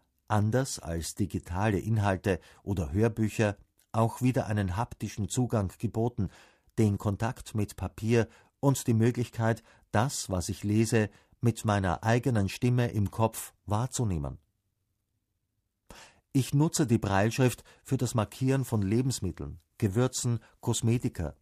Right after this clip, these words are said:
C Ds oder Samentütchen. Die Brailleschrift nutze ich für meine Notizen beziehungsweise um auf einem eigenen Braille-Organizer zu schreiben.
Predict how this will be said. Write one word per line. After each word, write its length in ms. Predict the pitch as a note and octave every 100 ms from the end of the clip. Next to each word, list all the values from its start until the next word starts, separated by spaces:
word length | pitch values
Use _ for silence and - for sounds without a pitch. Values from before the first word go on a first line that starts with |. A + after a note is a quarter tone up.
| _
C 200 | - A2
Ds 440 | G2 G#2+ A2+ - - _ _
oder 340 | - A#2 A#2 A2+
Samentütchen. 1000 | - A#2 C3 G#2+ - F2+ - - C2+ C#2 _ _ _ _ _ _ _ _ _ _ _ _ _ _ - - - _ -
Die 180 | A2
Brailleschrift 720 | F#2+ G2 G2 B2 B2+ C3 B2+ - - _
nutze 320 | A2+ B2 -
ich 180 | A2 -
für 140 | -
meine 260 | A2+ G#2 A2+
Notizen 560 | G#2+ G2 - - C3 G2+
beziehungsweise 760 | F2+ - A2+ G2+ G2+ F#2+ G2+ - - _
um 260 | - C#3 D#3 -
auf 260 | G2 G2
einem 300 | - G#2 F2+
eigenen 560 | - G#2 A#2 A#2+ F#2+ F2
Braille-Organizer 1300 | - F2+ G#2 B2 G2 G2+ G#2+ A2 G2+ G2+ G#2+ F#2+ - _
zu 180 | - F#2
schreiben. 500 | - F#2 A2+ C#2+